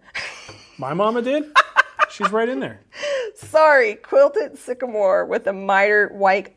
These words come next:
Speaker 1: oak, oak frame, all solid wood top. I'm worried the movement could split the miters, which is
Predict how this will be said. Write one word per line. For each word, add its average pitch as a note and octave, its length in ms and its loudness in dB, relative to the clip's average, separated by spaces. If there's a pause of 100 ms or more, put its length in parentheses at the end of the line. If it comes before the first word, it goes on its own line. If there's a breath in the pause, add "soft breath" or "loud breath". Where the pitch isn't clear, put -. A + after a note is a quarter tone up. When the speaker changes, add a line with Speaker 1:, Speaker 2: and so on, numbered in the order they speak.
Speaker 1:
oak, G3 320 -4 (360)
oak - 360 -4
frame, F3+ 800 0
all F#3 220 6
solid F#3 500 0
wood E3+ 180 -8
top. A#3 480 2 (340 loud breath)
I'm G#3 240 2
worried G#3 380 6
the G#3+ 60 2
movement G3+ 500 0
could F#3 140 -4
split - 340 -2
the - 60 0
miters, F3+ 600 2
which F2 320 -6
is - 580 -6